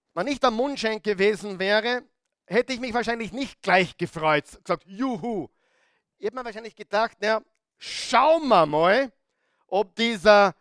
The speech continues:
Hebräer wirklich die Wahrheit sagt." Drei Tage später wurde der Traum Realität. In Vers vierzehn sehen wir was Gewaltiges, nämlich die Menschlichkeit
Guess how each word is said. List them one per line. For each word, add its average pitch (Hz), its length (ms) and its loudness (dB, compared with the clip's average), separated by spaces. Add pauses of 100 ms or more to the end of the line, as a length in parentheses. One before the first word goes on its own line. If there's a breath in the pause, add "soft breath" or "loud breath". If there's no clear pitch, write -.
(140)
Hebräer 208 920 4 (520)
wirklich 214 840 0 (240)
die 196 180 -4
Wahrheit 180 720 4 (280)
sagt." 214 680 2
Drei 208 200 4
Tage 185 280 2
später 247 680 2 (800)
wurde 170 260 -2
der 170 180 -2
Traum 151 460 -4 (100)
Realität. 131 680 -4 (2000)
In 156 160 -6
Vers 170 200 2
vierzehn 190 500 -2
sehen 170 260 -4
wir 160 100 -2
was 143 220 -6
Gewaltiges, 135 720 -4
nämlich 151 480 -8
die 139 120 -8
Menschlichkeit 131 1120 -6